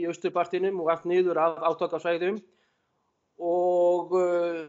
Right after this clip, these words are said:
reyndar var nú planið að taka Hvíta Rússland þarna inni sem að klikkaði og það er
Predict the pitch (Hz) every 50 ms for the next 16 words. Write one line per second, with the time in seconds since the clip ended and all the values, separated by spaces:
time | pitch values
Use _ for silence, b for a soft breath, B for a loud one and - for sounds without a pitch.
0 | 151 165 180 185 180 180 180 180 175 170 175 180 180 175 175 165 180 170 170 160
1 | - 196 196 190 175 160 170 196 190 - - 220 208 208 220 214 196 214 220 226
2 | 233 233 226 214 202 190 180 180 170 165 - - - 185 185 208 196 - - 220
3 | 226 220 214 247 240 220 190 156 180 180